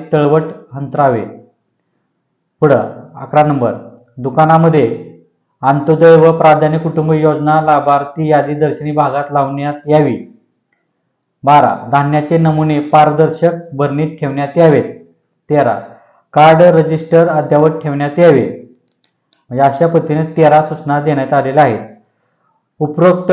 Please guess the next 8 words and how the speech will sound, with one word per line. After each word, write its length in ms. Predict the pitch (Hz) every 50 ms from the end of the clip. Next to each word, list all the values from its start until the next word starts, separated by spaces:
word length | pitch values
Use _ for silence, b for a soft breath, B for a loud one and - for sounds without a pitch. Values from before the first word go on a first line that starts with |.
| 185
नमूद 260 | 175 170 165 175 175
सूचनाचे 520 | 165 - 165 156 160 160 156 156 - 165 165
सर्व 320 | 165 - 170 165 165 170
रास्तभाव 640 | 175 170 165 160 160 - - 151 147 156 156 160 151
दुकानदारांनी 1160 | 151 143 151 151 147 151 151 151 147 143 139 143 139 143 151 165 160 139 - - - - - _ _ _ _ _ -
तंतोतंत 520 | 147 147 147 143 160 160 165 175 165 160
पालन 420 | - 170 165 - 160 147 151 151 147
करावे, 440 | - 160 151 151 147 147 135 120